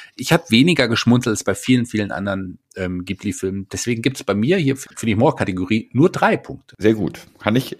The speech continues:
Speaker 2: auch ein Stück weit nachvollziehen, ja. Aber trotzdem, bei mir sind's vier.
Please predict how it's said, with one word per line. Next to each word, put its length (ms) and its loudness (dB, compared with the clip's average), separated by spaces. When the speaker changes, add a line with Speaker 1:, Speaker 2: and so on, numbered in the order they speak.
Speaker 2:
auch 180 2
ein 160 2
Stück 240 0
weit 140 2
nachvollziehen, 600 -2
ja. 220 -6
Aber 260 -4
trotzdem, 380 -6
bei 80 2
mir 80 -2
sind's 240 -4
vier. 260 -12